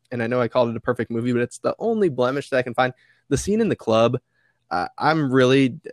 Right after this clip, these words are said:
I don't love Justin Timberlake in that scene still to this day, but overall,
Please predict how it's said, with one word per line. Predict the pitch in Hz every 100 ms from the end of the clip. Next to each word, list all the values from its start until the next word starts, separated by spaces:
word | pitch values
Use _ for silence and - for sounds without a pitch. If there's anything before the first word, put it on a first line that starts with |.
| - _ -
I | 123 123
don't | 113 123 -
love | 120 113
Justin | 113 113 117
Timberlake | 110 117 113 113
in | 113
that | 113 107
scene | - 117 117
still | - 127
to | 117
this | 113 110
day, | 120 123
but | - 135 -
overall, | 160 190 143 123 143 165